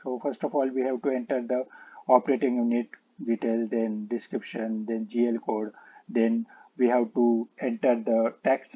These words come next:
authority created earlier. Okay, then we have to select the withholding tax account created earlier from the list of value. Okay, and also calendar also,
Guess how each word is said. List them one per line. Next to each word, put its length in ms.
authority 680
created 400
earlier. 560
Okay, 380
then 380
we 120
have 160
to 100
select 320
the 180
withholding 480
tax 220
account 560
created 360
earlier 380
from 160
the 80
list 240
of 140
value. 420
Okay, 340
and 160
also 300
calendar 500
also, 420